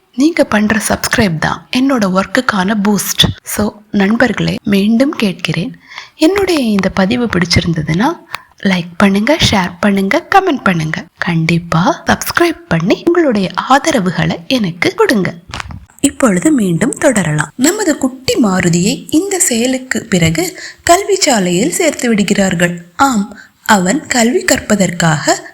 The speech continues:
குருகுலம் சென்று கொண்டிருக்கிறான் இப்பொழுது. அவ்வேளையில் பல ஆண்டுகளாக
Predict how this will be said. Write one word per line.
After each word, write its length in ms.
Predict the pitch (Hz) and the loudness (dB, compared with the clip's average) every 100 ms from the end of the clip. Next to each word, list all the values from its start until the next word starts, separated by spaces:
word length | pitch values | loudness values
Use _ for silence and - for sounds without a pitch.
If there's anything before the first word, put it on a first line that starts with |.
| 214 | -2
குருகுலம் 460 | 320 440 262 202 285 | 0 2 0 0 0
சென்று 300 | - 415 339 | -2 -2 0
கொண்டிருக்கிறான் 720 | 294 247 226 214 185 277 427 | 2 2 0 0 0 0 0
இப்பொழுது. 560 | - 233 202 185 - - - 311 | -2 0 0 -2 -8 -20 0 0
அவ்வேளையில் 800 | 370 359 240 190 208 381 285 - - - | 0 0 2 2 0 0 -4 -8 -12 2
பல 280 | 269 466 | 2 2
ஆண்டுகளாக 800 | 339 269 277 277 254 196 190 269 | 0 2 2 0 0 2 2 -2